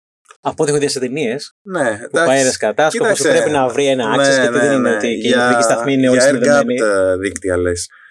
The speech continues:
Speaker 2: Αλλά δεν είναι απόλυτο κι αυτό, γιατί εσύ πρακτικά όταν μιλάμε για ένα air-gapped δίκτυο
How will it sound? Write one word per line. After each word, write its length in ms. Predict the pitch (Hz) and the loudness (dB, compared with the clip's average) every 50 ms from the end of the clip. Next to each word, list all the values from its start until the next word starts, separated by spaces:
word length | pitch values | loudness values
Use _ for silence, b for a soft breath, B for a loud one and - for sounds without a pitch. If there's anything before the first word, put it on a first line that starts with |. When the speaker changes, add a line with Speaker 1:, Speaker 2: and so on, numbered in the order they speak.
| B B B B B B B | B B B B B B B
Speaker 2:
Αλλά 260 | B 117 120 123 117 | B 0 0 0 0
δεν 140 | 127 139 151 | 0 0 -2
είναι 140 | 156 156 151 | -2 -2 -2
απόλυτο 400 | 131 - 120 104 92 87 90 87 | -2 -2 -2 -2 -2 -4 -4 -4
κι 100 | 90 87 | -4 -4
αυτό, 200 | 87 87 92 92 | -4 -4 -4 -4
γιατί 280 | 95 98 95 - 117 | -4 -4 -4 -4 -4
εσύ 540 | 117 117 - - 127 123 123 123 120 113 107 _ _ _ _ _ _ _ _ _ _ - - _ _ _ _ _ _ | -4 -4 -4 -4 -4 -4 -4 -4 -6 -8 -14 _ _ _ _ _ _ _ _ _ _ -20 -20 _ _ _ _ _ _
πρακτικά 520 | - 117 110 - - 95 - 110 110 110 | -4 -4 -4 -4 -6 -4 -2 0 2 2
όταν 240 | 113 110 123 117 117 | 0 0 -2 -4 -4
μιλάμε 260 | 110 113 113 113 113 | -2 -2 -4 -4 -4
για 100 | 113 113 | -4 -4
ένα 220 | 113 113 110 110 | -4 -2 -2 -2
air-gapped 280 | 110 110 113 110 107 - | -2 -2 -2 -2 -4 -4
δίκτυο 540 | - 104 101 95 - - 95 92 98 101 104 | -6 -8 -8 -8 -6 -4 -4 -4 -4 -6 -10